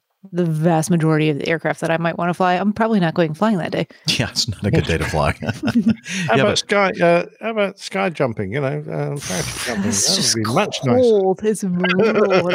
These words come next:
Speaker 1: it's that cold.
Speaker 2: <laughs> Not a good
Speaker 1: Uh,
Speaker 2: idea.
Speaker 1: I got out of an aircraft once when it was, like, it was below freezing at fourteen thousand feet, like, well below, like, probably
Speaker 2: Mm-hmm.
Speaker 1: close to zero. I don't really have any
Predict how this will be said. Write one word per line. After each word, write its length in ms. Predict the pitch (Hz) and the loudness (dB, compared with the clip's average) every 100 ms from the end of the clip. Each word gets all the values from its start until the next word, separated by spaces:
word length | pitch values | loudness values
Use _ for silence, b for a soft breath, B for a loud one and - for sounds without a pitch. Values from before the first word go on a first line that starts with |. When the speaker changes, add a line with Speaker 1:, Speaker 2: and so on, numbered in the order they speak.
| 175 | 0
Speaker 1:
it's 80 | - | 0
that 180 | 180 175 | 0 0
cold. 340 | 170 170 175 185 - | -2 -2 -4 -8 -18
Speaker 2:
<laughs> 160 | - 82 | -14 -4
Not 160 | 95 | -2
a 40 | 90 | 0
good 120 | 85 | 0
Speaker 1:
Uh, 40 | 202 | 2
Speaker 2:
idea. 300 | - - 180 | 2 0 -2
Speaker 1:
I 40 | |
got 220 | 185 220 | 0 2
out 140 | 214 202 | 4 4
of 80 | 175 | 2
an 80 | |
aircraft 360 | 185 190 180 - | 2 2 0 0
once 180 | 185 165 | -4 -2
when 100 | 160 | -4
it 40 | |
was, 160 | 156 151 | -4 -4
like, 200 | 160 - _ _ _ | -6 -6 _ _ _
it 260 | 160 160 143 | -16 -8 0
was 200 | 180 165 | 2 2
below 420 | - 135 151 175 147 | 0 0 2 2 0
freezing 560 | 160 160 147 139 160 _ - | -2 -2 -2 -2 -4 _ -16
at 120 | - | -6
fourteen 340 | - - - | -6 -4 -2
thousand 300 | 90 151 151 | -2 -2 -2
feet, 260 | - 156 - 170 170 | -2 -4 -4 -14 -14
like, 80 | - | -6
well 220 | 151 - | 0 0
below, 300 | 143 131 147 - - | 2 2 2 -2 -10
like, 120 | - | -4
probably 180 | - 95 | 0 2
Speaker 2:
Mm-hmm. 40 | |
Speaker 1:
close 140 | 90 - | 0 -2
to 80 | 147 | -4
zero. 320 | - - 160 - B B B B 294 | 0 0 -2 -6 B B B B -2
I 40 | |
don't 180 | 311 - | -2 2
really 280 | 196 190 143 | 4 4 2
have 280 | 151 160 156 | 2 2 2
any 240 | 156 | -2